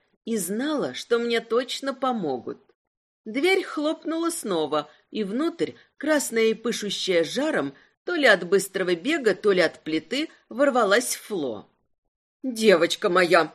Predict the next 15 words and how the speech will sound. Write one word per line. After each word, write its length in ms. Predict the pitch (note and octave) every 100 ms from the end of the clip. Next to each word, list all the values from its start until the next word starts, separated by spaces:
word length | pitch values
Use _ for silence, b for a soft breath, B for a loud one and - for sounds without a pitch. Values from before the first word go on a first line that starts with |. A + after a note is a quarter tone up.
| -
да 220 | G#3 A#3+
как 480 | A3+ - D4+ G3+ F3+
же 160 | A3+
это? 460 | G#3+ G3+ - G3 - B B
Да 140 | C#4
что 400 | C#4+ - - E4
же 160 | G3+ A3+
это? 420 | F3 D3+ D3+ B2 _ -
Где, 400 | C4+ C4 F#3 - -
где 260 | D#4 E4 A#3+
болит?" 500 | F#3 D3+ C3 - - _ _ _ _
Кухарка 520 | - G3+ F4+ F#4+ F#4
попыталась 640 | - A3 G#3+ G#3 A#3 C#4+ C#4+
меня 280 | C#4+ A#3+ G#3+
ощупать. 720 | B3+ - C3+ A#2+ - -